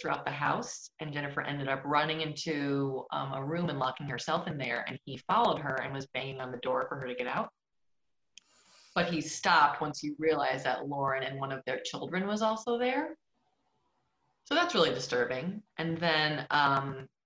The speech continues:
I read another time that Lauren either witnessed or Jennifer allegedly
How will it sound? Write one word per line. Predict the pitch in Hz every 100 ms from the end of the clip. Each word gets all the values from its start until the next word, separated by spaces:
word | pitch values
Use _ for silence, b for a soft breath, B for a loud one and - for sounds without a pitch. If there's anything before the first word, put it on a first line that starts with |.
| - -
I | 170
read | 180 208
another | 220 202 180 185 240
time | 247 269 262 262 262 - _ _
that | 170 180 170 165 160 - - - _ _ _ _ _ - - _ _ -
Lauren | 165 185 190 185 180 170
either | 170 165 151
witnessed | 143 143 175 175 226 311 - - -
or | - 160 151 139 139 139 -
Jennifer | - 165 156 - 151 139 123 - _ _ -
allegedly | 160 160 151 143 -